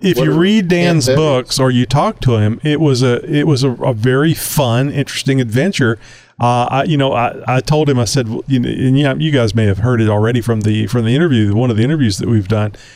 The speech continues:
Speaker 1: is that Dan, would, did you ever fl-, have to flee a, a checkpoint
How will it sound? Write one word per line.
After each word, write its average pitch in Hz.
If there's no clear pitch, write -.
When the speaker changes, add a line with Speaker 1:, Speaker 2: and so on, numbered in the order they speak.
Speaker 1:
is 147
that 120
Dan, 135
would, 131
did 127
you 131
ever 156
fl-, 139
have 139
to 127
flee 139
a, 117
a 117
checkpoint 180